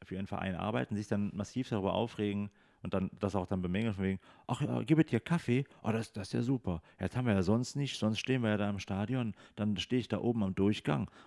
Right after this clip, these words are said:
und wenn ich dann einen Kaffee möchte, dann muss ich runter in die Ordnerbude gehen und dann muss ich dann noch einen Euro für den Kaffee bezahlen. Und hier krieg ich, äh, immerhin kriegen wir den jetzt hier umsonst. Das ist ja schon mal was, aber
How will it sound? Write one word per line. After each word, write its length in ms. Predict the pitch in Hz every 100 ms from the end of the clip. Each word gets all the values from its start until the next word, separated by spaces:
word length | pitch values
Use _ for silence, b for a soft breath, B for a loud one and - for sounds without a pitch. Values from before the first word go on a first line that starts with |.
| -
und 100 | 90
wenn 80 | 110
ich 80 |
dann 140 | - 95
einen 60 | 90
Kaffee 260 | 87 -
möchte, 220 | 123 123
dann 100 | 107
muss 120 | 101 101
ich 140 | -
runter 220 | 113 113
in 60 | 92
die 100 | 87
Ordnerbude 560 | - - 117 131 131
gehen 300 | 113 117 107 - B -
und 120 | 104
dann 60 |
muss 100 | 101
ich 80 | 113
dann 120 | 98
noch 100 | 90
einen 80 | 82
Euro 280 | - 127 104
für 140 | 95
den 100 | 92
Kaffee 280 | 87 120 -
bezahlen. 500 | 80 - 87 80 80 B B -
Und 100 | 95
hier 140 | 107
krieg 240 | - 113 -
ich, 80 |
äh, 100 | 92 - _ - -
immerhin 260 | 107 123
kriegen 160 | 117 127
wir 80 | 101
den 160 | 90
jetzt 160 | 85 110
hier 120 | -
umsonst. 420 | 139 123 107 80 - B B
Das 120 | 98
ist 60 | 113
ja 80 | 107
schon 140 | 90
mal 140 | 80
was, 200 | 78 -
aber 300 | - 90 87